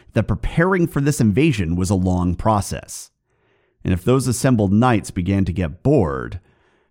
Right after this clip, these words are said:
then things could end up going very, very badly. And as the days of preparation dragged into weeks, the Duke and his closest allies had to devise a way to keep morale up. So,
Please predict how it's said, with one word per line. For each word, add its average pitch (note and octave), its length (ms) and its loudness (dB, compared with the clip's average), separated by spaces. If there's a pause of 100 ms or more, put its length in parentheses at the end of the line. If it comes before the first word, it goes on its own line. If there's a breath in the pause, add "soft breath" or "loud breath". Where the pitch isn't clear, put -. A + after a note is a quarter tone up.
then E2+ 140 -2
things B2+ 360 0
could F#2 140 -2
end F2+ 180 0
up E2 140 -6
going D#2+ 340 -4
very, F#2 640 0 (200 soft breath)
very D#2+ 500 0
badly. D2 560 -6 (880)
And G2+ 140 2
as F#2 120 -2
the F#2 80 -2
days A2 360 0
of A2 100 -2
preparation G#2 560 -2
dragged F#2+ 360 -2
into F2+ 200 -2
weeks, - 640 -4 (600)
the F#2 100 -2
Duke A2 460 -2
and F#2+ 120 2
his F2+ 140 -4
closest G2 420 -4
allies D2 520 -2
had - 360 -8
to - 120 -12
devise F2 460 -4
a F#2+ 40 -2
way D2+ 280 -6
to E2+ 100 -6
keep - 340 -8
morale C#2+ 480 -6
up. D2+ 300 -8 (800)
So, D3 480 0